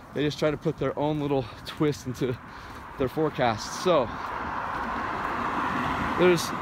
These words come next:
basically two main models that meteorologists and whatnot follow, the European model and the U S standard model. And these are forecast models, and a lot of times they are not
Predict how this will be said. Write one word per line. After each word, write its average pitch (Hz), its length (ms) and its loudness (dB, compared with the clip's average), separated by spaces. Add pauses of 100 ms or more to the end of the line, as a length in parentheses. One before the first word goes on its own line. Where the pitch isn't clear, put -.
(140)
basically 196 440 6
two 208 280 4
main 180 480 6
models 156 560 4 (1500)
that 143 300 6 (720)
meteorologists 151 880 4 (580)
and 165 140 6
whatnot 156 420 6
follow, 156 380 8
the 131 240 2
European 175 440 6
model 175 400 8
and 151 280 2 (600)
the 160 120 4
U 170 140 6
S 156 140 4
standard 156 380 4
model. 127 300 4 (960)
And 143 120 4
these 180 280 4
are 156 220 6
forecast 175 580 6
models, 131 380 4
and 151 80 4
a 156 60 4
lot 160 200 10
of - 60 2
times 165 360 4 (1300)
they 170 160 8
are 160 100 6
not 165 300 8